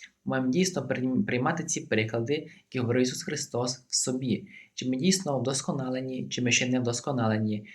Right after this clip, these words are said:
чи ми дійсно є тими ж книжниками, які зовні гарні, а всередині повні кісток, чи ми дійсно зовні гарні, і серце наше також гарне. Тому дивитися треба спочатку на себе, бо дійсно, е, щоб ми в своєму житті, знаєте, не обходили всі та випробування стороною,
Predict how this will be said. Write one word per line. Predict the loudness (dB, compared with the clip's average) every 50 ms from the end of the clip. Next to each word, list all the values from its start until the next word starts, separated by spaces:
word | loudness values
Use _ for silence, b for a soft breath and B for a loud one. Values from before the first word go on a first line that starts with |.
| B B B
чи | -8 -4
ми | -2 2
дійсно | 6 6 6 6 4 0 0 2 2
є | 2 2
тими | 2 2 2 2
ж | 2 0
книжниками, | 0 -2 -2 -2 -2 -2 -2 -2 0 2 2 4 2
які | 2 0 0
зовні | 0 0 2 2 0
гарні, | 0 0 0 -2 -2 0 0 -2
а | -2
всередині | -2 -2 -4 -4 -4 -2 -2 -2
повні | -2 -2 -2 0 2 0 0
кісток, | 0 -2 -4 -6 -6 -4 -2 -2 -2 -2 -4
чи | -4 -4 -2
ми | -2
дійсно | 0 0 0 0 0 -2 -2 0
зовні | 0 0 2 2 2 2
гарні, | 2 0 0 -4 -2 -2 -2 -2 -4 -4 B B B B B B B -4
і | -2 -2
серце | -2 -2 -2 -2 -2 -2
наше | -2 -2 -2 -4
також | -4 -4 -4 -4 -2
гарне. | 0 0 0 0 0 -2 -4 -6 -10 -12 -16 B B B B B B B B B
Тому | -6 -4 -2 -2 0
дивитися | 4 4 6 6 4 4 2
треба | 0 0 -2 -2
спочатку | -4 -6 -4 -4 -4 -4 -2 0 0
на | 0 0
себе, | 0 0 0 2 2 4 4 4
бо | 4 4 6 6 6 4 4 0 -4 -8 -14 _ _ _ _ _ _ _ _ _ _ _ _ _ -2
дійсно, | 0 2 4 4 4 4 2 2 2 2 2 0 B B B B B B B B B -2 0
е, | 2 2 2 0 -2 -4 -4 -2
щоб | 0 2 2 2 2
ми | 2 2
в | 2
своєму | 2 2 2 2 4 2 2
житті, | 2 0 -2 -2
знаєте, | -2 0 0 0 0 0 0 0 0
не | 0 0 0
обходили | -2 0 0 0 0 2 2 2 2
всі | 2 2 0 -2 0
та | 0 0
випробування | 0 0 -2 -2 -2 0 0 0 0 0 2 2 0 0 0 0 0 -2
стороною, | -2 0 0 0 2 2 2 2 0 0 0 -2 -2 -4 -4 -6